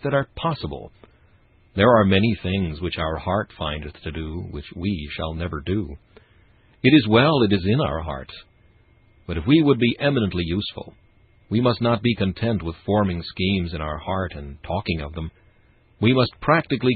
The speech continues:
carry out whatsoever our hand findeth to do. One good deed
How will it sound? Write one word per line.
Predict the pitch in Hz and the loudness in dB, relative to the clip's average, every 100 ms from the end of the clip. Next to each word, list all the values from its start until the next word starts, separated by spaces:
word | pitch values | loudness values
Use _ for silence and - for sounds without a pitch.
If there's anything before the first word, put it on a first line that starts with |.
| - | 0
carry | 127 127 127 117 | 0 2 4 2
out | 101 85 - | 0 -2 -6
whatsoever | 98 113 165 - 143 151 98 90 | -2 -2 0 2 4 4 4 4
our | 98 104 | 4 2
hand | 90 131 101 92 - | 0 -2 0 -2 -4
findeth | 123 135 87 78 - | -4 -2 -2 -4 -8
to | 95 | -2
do. | 120 101 69 - _ _ _ _ _ _ _ _ _ _ | 0 0 -4 -14 _ _ _ _ _ _ _ _ _ _
One | 92 127 175 147 | 0 4 4 4
good | 117 160 101 | 4 2 2
deed | 117 175 85 71 | 2 2 -2 -8